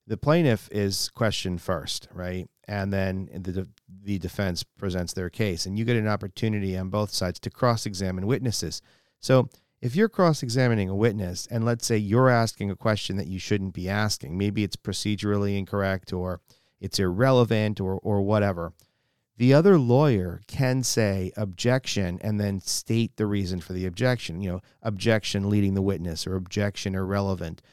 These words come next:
or, um, you know, a, a objection asked and answered, that sort of thing.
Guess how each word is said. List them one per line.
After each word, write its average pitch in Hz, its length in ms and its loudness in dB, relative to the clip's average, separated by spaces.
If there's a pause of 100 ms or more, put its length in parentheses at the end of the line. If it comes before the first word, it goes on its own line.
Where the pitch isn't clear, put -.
(240)
or, 95 540 2
um, 87 560 -10
you 101 100 -10
know, 92 160 -4
a, 82 120 -6 (100)
a 98 100 -2 (100)
objection 101 680 -2
asked 95 440 -4
and 98 120 -2
answered, 101 440 0
that 104 200 -2
sort 104 220 2
of 90 80 -6
thing. 104 360 0